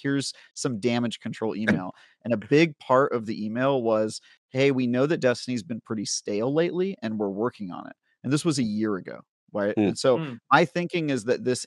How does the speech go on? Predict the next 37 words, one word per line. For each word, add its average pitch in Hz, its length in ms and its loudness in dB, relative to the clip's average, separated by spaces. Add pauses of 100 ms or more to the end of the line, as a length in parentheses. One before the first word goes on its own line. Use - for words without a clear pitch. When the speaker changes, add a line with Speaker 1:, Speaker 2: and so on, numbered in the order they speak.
Speaker 1:
answer 113 400 -4
and 101 120 -8
follow-up 117 520 0
is 107 100 -6
like, 107 220 -2
"Hey, 120 340 0
we're 110 180 -4
finally 110 480 -2
actually 107 360 -4
gonna 101 180 -8
get 110 360 -6
to - 120 -10
what 101 180 -4
we 98 100 -10
talked 98 300 -6
about 82 320 -8
with 101 140 -8
Speaker 2:
Awesome. - 200 -8
Speaker 1:
seasons 98 280 -10
finally 107 380 -6
being 95 240 -10
different." 95 380 -10
And 107 100 -12
so 117 260 0 (300)
this 139 80 2
Speaker 3:
Yeah. 139 80 6
Speaker 1:
isn't 170 180 4
something 131 380 -2
where 120 180 2
they 113 160 2
just 110 320 -4
threw 117 320 2
it 117 80 4
at 113 220 4
me 107 320 -6 (420)
s-, - 160 -18
uh, 92 160 -2